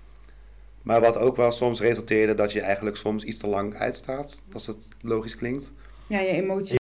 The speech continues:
Speaker 1: En je moet zo een soort van, je emoties worden inderdaad soort van uitgezet en die moet je ook wel weer aanzetten. Dus wat dat betreft denk ik eigenlijk dat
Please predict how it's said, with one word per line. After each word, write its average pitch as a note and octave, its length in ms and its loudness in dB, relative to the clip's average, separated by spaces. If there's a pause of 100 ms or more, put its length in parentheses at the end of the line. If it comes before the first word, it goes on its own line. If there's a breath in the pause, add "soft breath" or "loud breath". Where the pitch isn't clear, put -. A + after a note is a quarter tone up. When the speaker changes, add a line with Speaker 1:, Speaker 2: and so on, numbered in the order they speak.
(320)
Speaker 1:
En B2+ 120 4
je B2+ 60 8
moet C3+ 160 8
zo C3 180 8
een B2+ 60 8
soort C3+ 320 6
van, B2 280 4
je A#2+ 120 6
emoties B2 420 6
worden A2+ 260 4
inderdaad A2 280 4
soort B2 200 2
van A#2 140 -4
uitgezet C3 680 2
en B2 120 2
die A#2+ 100 4
moet C3+ 180 2
je C#3+ 80 4
ook C#3+ 180 2
wel C#3 180 8
weer B2+ 120 6
aanzetten. G2+ 640 0
Dus G#2+ 200 -2
wat - 60 -16 (240 loud breath)
dat A#2+ 220 2
betreft A2 260 4
denk G#2+ 180 4
ik G#2 100 -6
eigenlijk A2+ 440 0
dat G#2+ 280 2